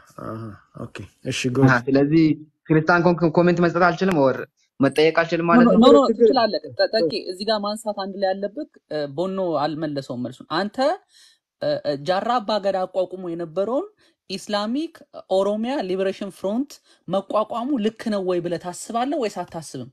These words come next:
Speaker 3: ተሳስተዋል ብለህ ነው የምታስበው ወይስ ልክ አይደሉም ብለህ ነው የምታስበው ወይስ ልክ ናቸው ብለህ ነው የምታስበው?
Speaker 2: ይኸውልሽ፣ አንድ ዲፕሊ ስለዛ ነገር ስቶሪን ባላውቀውም መ-፣ መቋቋም ካለበት እንኳንም ተቋቋመ፣ ምንም ችግር የለውም።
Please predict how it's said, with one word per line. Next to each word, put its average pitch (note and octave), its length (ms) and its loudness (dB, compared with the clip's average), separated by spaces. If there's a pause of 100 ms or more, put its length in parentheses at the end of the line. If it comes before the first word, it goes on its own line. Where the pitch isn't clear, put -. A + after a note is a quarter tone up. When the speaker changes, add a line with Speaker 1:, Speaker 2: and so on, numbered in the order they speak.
(120)
Speaker 3:
ተሳስተዋል G3 500 -2
ብለህ G3 160 -4
ነው G3+ 60 -8
የምታስበው A3 460 -4
ወይስ F3 220 0
ልክ E3 180 -10
አይደሉም D3+ 300 -4
ብለህ C#3 140 -2
ነው B2 80 -8
የምታስበው - 380 -10 (260)
ወይስ D#3+ 200 -2
ልክ F3+ 200 -6
ናቸው D#3 260 -2
ብለህ C#3 140 0
ነው C3 60 -4
የምታስበው? - 460 -10 (1400)
Speaker 2:
ይኸውልሽ፣ D3 320 -4 (380)
አንድ F#3 220 0 (640)
ዲፕሊ F#3 420 0 (340)
ስለዛ C#3+ 420 0
ነገር C#3 300 2 (360)
ስቶሪን D#3+ 320 2
ባላውቀውም F3 540 2 (260)
መ-፣ C3 160 2 (120)
መቋቋም D3+ 500 2
ካለበት F3 480 2
እንኳንም D#3+ 320 4
ተቋቋመ፣ D#3+ 460 4
ምንም D3 300 4
ችግር C3 320 0
የለውም። C3 340 4